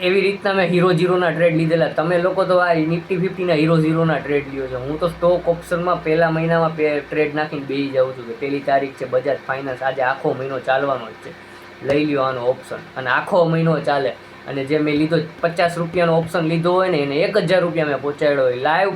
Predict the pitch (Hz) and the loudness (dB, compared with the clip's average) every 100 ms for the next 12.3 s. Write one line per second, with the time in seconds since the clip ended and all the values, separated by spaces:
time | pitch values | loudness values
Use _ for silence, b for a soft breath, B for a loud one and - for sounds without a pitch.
0 | 160 214 254 - 220 214 214 214 202 175 | 0 0 0 0 -2 2 4 4 2 0
1 | 185 160 165 170 165 147 147 139 127 120 | 0 -2 0 2 2 0 0 0 0 -2
2 | 143 143 160 175 170 160 160 151 170 160 | -6 -4 -2 0 0 0 -4 -4 -2 -4
3 | 143 139 143 117 110 - - - - - | -4 -8 -6 -8 -10 -14 -20 -20 -20 -20
4 | - - - - - - 139 151 175 156 | -20 -20 -20 -20 -20 -6 -2 0 0 0
5 | 156 - 139 135 147 147 139 160 160 170 | -2 -4 -4 -2 0 0 0 -4 -2 0
6 | 165 160 170 190 175 156 151 156 147 143 | 0 2 2 2 2 0 0 2 2 2
7 | 139 127 127 123 131 139 139 135 127 139 | 0 0 -2 -4 -6 -6 -6 -4 -2 -2
8 | 127 143 135 139 160 147 123 117 110 107 | -2 -4 -2 0 2 0 -2 -4 -6 -8
9 | 113 117 120 135 139 135 135 127 123 135 | -10 -6 -4 -4 -6 -8 -6 -4 -2 -4
10 | 139 131 120 147 147 143 147 135 120 131 | -6 -10 -8 -6 -4 0 0 0 -2 -6
11 | 135 139 135 127 131 135 135 135 - 127 | -10 -10 -8 -6 -4 -4 -4 -4 -6 -4
12 | 139 131 139 | -2 -2 -6